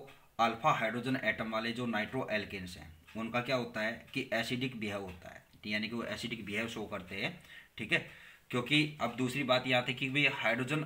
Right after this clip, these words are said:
alpha hydrogen atom की संख्या घटने के साथ क्या होती है कि इनकी acid strength जो होती है वो बढ़ती जाती है,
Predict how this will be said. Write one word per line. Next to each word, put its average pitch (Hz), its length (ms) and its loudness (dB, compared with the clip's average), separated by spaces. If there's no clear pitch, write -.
alpha 120 280 6
hydrogen 120 340 4
atom 120 300 4
की 131 100 -2
संख्या 123 400 2
घटने 120 340 -2
के 123 100 -2
साथ 117 240 0
क्या 120 120 -2
होती 110 300 -2
है 113 60 0
कि 131 100 6
इनकी 120 680 2
acid 143 560 2
strength 127 380 4
जो 120 180 0
होती 110 220 -2
है 120 60 2
वो 131 120 0
बढ़ती 107 320 -4
जाती 90 300 -10
है, - 140 -14